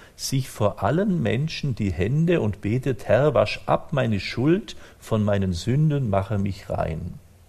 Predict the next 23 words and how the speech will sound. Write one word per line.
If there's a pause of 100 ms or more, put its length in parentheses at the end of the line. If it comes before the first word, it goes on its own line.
(1700)
Stellen
Sie
mal
vor,
was
das
für
ein
großartiges
Ri-, (100)
Ritual
beim
synodalen
Weg
gewesen
wäre, (280)
wenn
sich
das
Präsidium
jedes
Mal
vorher